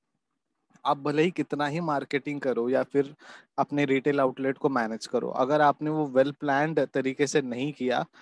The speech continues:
तो आपका काम बिगड़ सकता है। So planning is required in everything। Sometimes we do formal planning, sometimes we do informal planning।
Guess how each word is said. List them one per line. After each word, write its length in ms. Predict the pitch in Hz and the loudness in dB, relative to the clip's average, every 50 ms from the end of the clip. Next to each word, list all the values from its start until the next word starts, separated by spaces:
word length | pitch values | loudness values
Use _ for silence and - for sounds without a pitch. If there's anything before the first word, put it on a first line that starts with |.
| - - - _ _ - | -20 -20 -20 _ _ 0
तो 60 | 156 | 2
आपका 300 | 143 135 - _ - 151 | 2 2 2 _ -2 -2
काम 320 | 139 - 131 127 139 156 | 0 2 2 2 2 2
बिगड़ 260 | 135 127 117 120 117 | -2 -2 0 0 0
सकता 420 | 110 - - 120 - _ - 110 - | 0 -2 -8 -14 -12 _ -8 -8 -8
है। 120 | - - - - - - - _ | -8 -12 -16 -20 -20 -20 -20 _
So 100 | - - | -4 -4
planning 480 | 151 - - 143 139 143 147 170 180 175 | -4 0 2 2 2 2 2 -2 -2 -2
is 160 | 175 160 147 | -4 -4 -4
required 520 | 143 135 - 143 139 131 131 143 143 143 131 | -6 -6 -2 0 2 4 4 4 2 2 0
in 120 | 127 120 | -2 -4
everything। 420 | 110 107 127 131 123 - 123 113 117 - _ _ _ _ _ _ _ - - | -6 -8 -8 -8 -8 -8 -8 -10 -10 -14 _ _ _ _ _ _ _ -6 -4
Sometimes 480 | 147 131 135 117 147 143 147 151 - - | -4 -4 -2 0 0 0 -2 -4 -6 -4
we 200 | 135 139 143 135 | -2 -2 0 0
do 80 | 139 139 - - | -2 -2 0 0
formal 360 | 123 120 117 123 139 143 143 - | 0 0 0 -2 -4 -6 -4 -2
planning, 360 | 147 139 135 143 156 151 - 151 | -2 -2 -2 -2 -6 -6 -4 -4
sometimes 400 | 131 123 123 - 127 123 127 123 | -4 -2 -2 -2 -2 -2 -2 -4
we 260 | 117 117 120 120 110 | -4 -2 -2 -2 -2
do 100 | 143 170 151 156 139 | -4 -4 -4 -6 -6
informal 460 | 127 120 - 127 120 113 127 165 202 - - | -6 -6 -4 -4 -4 -4 -4 -6 -6 -6 -4
planning। 400 | 120 98 - - - - - | -4 -4 -6 -8 -16 -20 -20